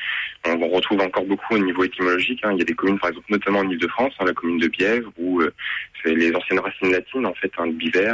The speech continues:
euh, donc qui traduisent effectivement la présence du castor à cette époque-là, un peu partout en France.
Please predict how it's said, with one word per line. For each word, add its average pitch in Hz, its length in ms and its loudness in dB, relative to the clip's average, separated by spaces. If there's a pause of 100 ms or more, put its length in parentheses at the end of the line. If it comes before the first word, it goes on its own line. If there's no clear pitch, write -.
(100)
euh, 76 240 2 (500)
donc 80 100 -10
qui - 100 -12
traduisent 92 420 2
effectivement 85 340 0
la 87 80 2
présence 95 300 0
du 90 100 -2
castor 90 380 0
à 87 120 0
cette - 140 -10
époque-là, 92 480 0
un 76 80 -2
peu - 140 -10
partout - 260 -6
en 80 80 0
France. 262 280 -2